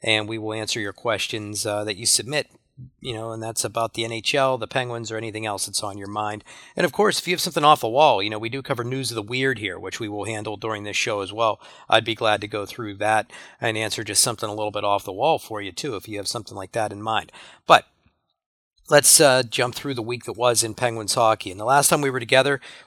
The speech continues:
we were all riding a pretty nice high. The Penguins had just turned in a very solid game against the Chicago Blackhawks.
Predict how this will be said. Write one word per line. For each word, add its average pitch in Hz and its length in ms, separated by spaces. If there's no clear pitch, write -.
we 117 100
were 101 100
all 135 220
riding 123 380
a 104 40
pretty 131 220
nice 117 280
high. 120 400
The - 120
Penguins 135 640
had 120 320
just 143 260
turned 135 220
in 123 100
a 113 120
very 117 500
solid 110 580
game 123 240
against 123 300
the - 60
Chicago 117 460
Blackhawks. 117 720